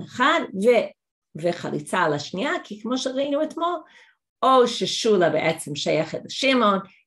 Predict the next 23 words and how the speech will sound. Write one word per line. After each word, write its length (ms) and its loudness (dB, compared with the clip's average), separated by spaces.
והראשונה, 1400 2
כן, 180 -2
שכחתי 400 -8
איך 160 -6
קראו, 260 -4
קראנו 480 0
לה, 140 4
היא 100 2
שייכת 520 0
לראובן, 580 4
ואם 300 4
כן 180 2
זה 80 -2
בסדר, 520 0
שתיהן 360 -6
יכולות 340 0
לעשות 380 0
ייבום, 380 -2
אבל 160 -4
אם 160 2
שניהם 420 0
באות 420 0
משמעון, 920 0